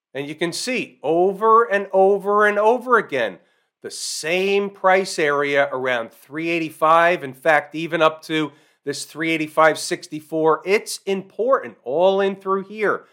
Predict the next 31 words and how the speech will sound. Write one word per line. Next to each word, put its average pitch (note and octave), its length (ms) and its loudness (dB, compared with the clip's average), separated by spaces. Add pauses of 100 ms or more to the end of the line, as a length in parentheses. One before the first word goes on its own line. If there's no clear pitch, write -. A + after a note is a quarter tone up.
(140)
Again, C3+ 380 0
we're A#2 80 -4
not D3 200 -2
splitting F3+ 380 -2
hairs F#3 300 0
by E3 160 2
pennies. E3+ 560 -4 (320)
We're C#3 100 -2
looking F#3 460 0
at E3+ 160 0
the D#3 80 -18
picture C3+ 800 -6 (260)
and D#3+ 200 0
we're D3+ 80 -2
saying, D#3 540 -2
based F#3+ 380 -2
on G#3+ 180 2
the G3+ 100 2
picture, D#3+ 760 -2 (300)
I F3+ 160 4
can G#3 260 -6
make G3+ 220 0
a E3+ 60 -8
case D#3+ 680 -2 (300)
that C#3 180 -2
I F3 280 4
know G3+ 360 4
that C3 300 -4
this F3+ 200 0
price F#3+ 640 0
area C#3 580 0